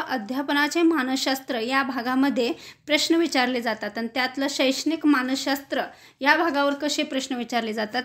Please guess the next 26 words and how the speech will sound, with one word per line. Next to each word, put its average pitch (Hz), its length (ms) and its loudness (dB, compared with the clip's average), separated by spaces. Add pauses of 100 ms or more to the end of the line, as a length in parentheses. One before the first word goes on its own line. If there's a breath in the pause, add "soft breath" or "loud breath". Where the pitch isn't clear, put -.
ते 294 120 4
आपण 226 380 2
इथे 240 320 -4 (260 loud breath)
पाहणार 240 400 -4
आहोत. 247 280 -2 (500 loud breath)
खूप 320 280 2
महत्त्वाचं 285 500 2
असं 294 160 -2
लेक्चर 285 360 0
आहे, 269 340 2
कारण 262 280 0
शैक्षणिक 269 500 -2
मानसशास्त्र 262 520 -2
आपल्याला 262 420 0 (340 loud breath)
टीईटीमध्ये 277 720 0
आहे, 277 340 2 (300 loud breath)
टेटमध्येही 269 680 2
आहे, 247 260 -2 (280 loud breath)
पण 254 180 -4
कशा 285 240 0
प्रकार-, 330 580 0
प्रकारचे 294 460 0
प्रश्न 302 420 0
हे 254 260 0
शैक्षणिक 269 480 0
मानसशास्त्रावर 262 800 2